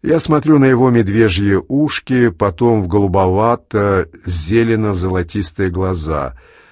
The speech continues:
Внезапно меня охватывает злость. «А как насчёт того, что люди действительно умирают? Ты считаешь, это тоже забава?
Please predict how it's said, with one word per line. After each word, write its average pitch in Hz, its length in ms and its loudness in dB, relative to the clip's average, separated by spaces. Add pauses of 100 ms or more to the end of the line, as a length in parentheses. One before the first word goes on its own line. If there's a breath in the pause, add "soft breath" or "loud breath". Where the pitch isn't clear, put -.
(180 soft breath)
Внезапно 117 520 0
меня 110 340 0
охватывает 101 520 -2
злость. 90 580 -4 (1600)
«А 104 140 -2
как 165 340 -2
насчёт 139 460 2
того, 135 240 4
что 135 240 0
люди 123 280 2
действительно 127 840 0
умирают? 127 680 0 (680)
Ты 120 300 4
считаешь, 110 840 -2 (220)
это 113 240 0
тоже 123 300 2
забава? 127 600 -2